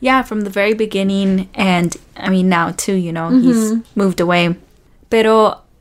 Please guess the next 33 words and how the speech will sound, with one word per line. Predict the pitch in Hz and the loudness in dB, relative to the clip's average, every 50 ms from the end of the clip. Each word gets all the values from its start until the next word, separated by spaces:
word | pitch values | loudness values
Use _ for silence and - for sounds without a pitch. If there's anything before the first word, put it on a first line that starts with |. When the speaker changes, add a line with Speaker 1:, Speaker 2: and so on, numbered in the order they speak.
| _ _ - - | _ _ -20 -12
Speaker 1:
Karen, | - - 240 233 240 240 240 226 214 202 214 226 - - _ _ _ _ _ - | -6 -2 0 2 2 2 2 2 0 0 -2 -4 -6 -8 _ _ _ _ _ -10
um, | 208 202 196 196 196 | -8 -8 -8 -8 -4
en | 208 208 214 | -2 0 0
esta | 214 - - 226 | 0 0 0 -2
entrevista | 220 226 226 202 208 214 - - - 202 190 190 190 - - - _ - | 0 0 -2 -2 -2 -4 -4 -2 -2 -2 -2 -2 -6 -12 -20 -20 _ 0
tuvo | - 220 202 196 190 | 0 2 2 2 0
algo | 185 185 196 190 185 185 - _ - | 0 0 0 0 0 -4 -8 _ -6
nuevo | 220 214 202 190 202 | -2 0 0 0 0
que | 202 208 180 | -2 -4 -4
decir | 175 185 185 - 180 175 180 175 | -6 -6 -6 -6 -6 -6 -6 -4
de | 170 175 175 170 170 | -6 -6 -6 -6 -8
Josh, | 165 170 233 254 240 202 214 - - - - - - - - - | -4 0 0 0 0 0 -4 -8 -14 -14 -16 -20 -20 -20 -10 -6
and | 220 196 185 | -4 -2 -2
I | 175 175 | -2 -4
quote, | - - - 185 160 - - - - - - - - - | -4 -2 -2 -2 -2 -2 -4 -12 -20 -20 -20 -20 -14 -8
"I | 208 214 | -8 -8
can't | 214 - - 220 226 226 - - | -6 -4 -4 -4 -4 -4 -4 -4
understand. | 254 247 254 240 - - - 208 180 175 165 156 - - 190 - - - - - - - - - - - - - | -4 -4 -4 -6 -8 -8 -6 -4 -4 -4 -4 -6 -6 -8 -8 -10 -10 -10 -10 -12 -12 -16 -20 -20 -20 -20 -6 -2
You | 226 226 190 | 0 2 2
dated | 185 190 180 185 202 196 | 2 2 4 4 4 2
my | 220 214 214 | 2 0 0
daughter | 202 208 180 175 175 170 175 | 0 0 0 0 0 -2 -4
for | - - 196 | -6 -6 -6
six | 185 - - - 185 175 - - - | -6 -4 -4 -2 -2 -2 -2 -4 -4
years. | 180 165 165 - - - - - - - - - _ _ _ - - - - - _ _ - | -4 -4 -4 -4 -4 -8 -10 -10 -12 -12 -12 -16 _ _ _ -20 -20 -20 -20 -20 _ _ -6
I | 208 208 | -6 -6
took | 196 - - 233 220 220 - - | -6 -6 -4 -4 -4 -4 -6 -6
you | 240 240 240 | -6 -6 -4
to | 240 - 220 | -4 -6 -6
be | 190 202 196 | -4 -2 -2
a | 190 190 | -2 -2
decent | 190 - 180 180 185 - - 196 - 185 | -2 -4 -6 -6 -6 -6 -6 -8 -6 -4
guy. | 202 175 170 170 170 170 175 180 185 185 | -4 -2 -2 -2 -4 -4 -6 -8 -8 -10